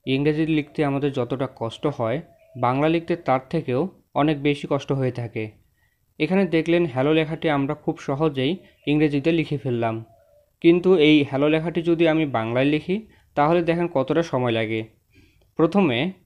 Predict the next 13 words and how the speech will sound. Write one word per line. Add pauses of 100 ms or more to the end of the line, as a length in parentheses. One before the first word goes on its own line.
(560)
হ (180)
লিখলাম, (1900)
এরপর (520)
এটা
দিতে
হবে। (1700)
জফলা
লেখার
জন্য (120)
জতে
ক্লিক
করব, (1500)
তারপর